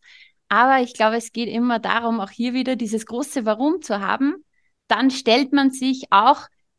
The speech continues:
den Bühnen, vor denen man noch, noch Respekt hat.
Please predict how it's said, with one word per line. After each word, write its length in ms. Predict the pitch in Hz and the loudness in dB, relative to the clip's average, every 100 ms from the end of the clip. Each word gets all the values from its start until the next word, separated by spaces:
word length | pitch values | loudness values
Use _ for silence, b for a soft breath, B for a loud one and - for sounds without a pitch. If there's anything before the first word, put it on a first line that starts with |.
| - | -2
den 280 | 254 294 269 | 2 2 4
Bühnen, 640 | 269 277 277 285 285 - _ _ | 4 4 4 2 2 -2 _ _
vor 140 | - 233 | -6 -4
denen 360 | 233 233 262 | -2 0 2
man 160 | 240 226 | 0 0
noch, 320 | 220 214 - - | -4 -6 -10 -6
noch 200 | 214 208 | -6 -4
Respekt 580 | 220 - 196 190 - - | -8 -4 -4 -4 -10 -12
hat. 160 | - | -12